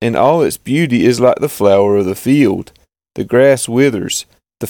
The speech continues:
flower fades when the breath of the Lord blows on it. Surely the people are grass. The grass withers, the flower fades, but the word of our God will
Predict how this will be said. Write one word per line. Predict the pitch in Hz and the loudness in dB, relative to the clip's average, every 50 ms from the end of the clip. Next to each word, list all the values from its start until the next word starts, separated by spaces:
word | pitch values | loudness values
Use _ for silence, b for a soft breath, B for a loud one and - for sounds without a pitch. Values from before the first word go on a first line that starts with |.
| - | 0
flower | - 131 135 143 139 123 110 | 2 4 4 6 4 4 0
fades | - - 135 139 143 143 123 104 - 113 | 0 2 4 4 4 2 0 -4 -6 -8
when | 117 113 113 | -8 -4 -2
the | 107 104 98 95 120 | -2 -4 -2 0 0
breath | 131 139 123 - - | 0 0 0 -2 -6
of | 110 95 | -6 -2
the | 101 98 98 113 139 | -2 -2 0 2 2
Lord | 151 143 120 90 | 2 2 0 0
blows | 87 101 98 95 90 95 | -2 0 0 0 0 0
on | 95 95 95 85 | -2 -2 -2 -4
it. | 73 - - - - _ _ _ _ _ _ _ _ _ | -8 -10 -12 -14 -20 _ _ _ _ _ _ _ _ _
Surely | - - - 156 170 170 151 120 101 | -8 -4 0 2 2 4 4 2 0
the | - 85 95 - - | 0 -4 -8 -6 -4
people | 156 170 160 - - - | -4 -4 -4 -4 -4 -2
are | - 90 90 | -2 -2 -2
grass. | 90 - 107 127 135 117 95 - - - - - _ _ _ _ _ _ _ _ _ _ _ _ - | -2 0 2 4 4 2 2 -2 -6 -8 -12 -14 _ _ _ _ _ _ _ _ _ _ _ _ -12
The | 120 | -12
grass | 101 - 117 127 131 135 127 - - | -6 -2 0 0 2 2 0 -2 -2
withers, | 127 135 139 143 139 151 156 156 151 - - - _ _ _ _ | -2 0 0 0 0 -2 -4 -4 -6 -8 -12 -14 _ _ _ _
the | - 113 | -6 -6
flower | - - - 143 143 143 143 139 | -4 0 2 2 4 4 2 2
fades, | 135 - - 143 131 120 113 110 104 95 95 - - - _ _ _ _ | 0 0 0 2 2 4 2 0 -2 -4 -8 -10 -12 -12 _ _ _ _
but | - 117 98 | -6 -2 0
the | 101 113 | 0 0
word | 113 117 127 135 143 143 131 | 2 2 4 4 4 2 2
of | 113 | 2
our | 117 113 110 107 | 2 4 4 2
God | 107 104 113 117 120 127 131 127 113 | 2 0 2 2 2 2 0 -2 -4
will | 98 95 | -8 -6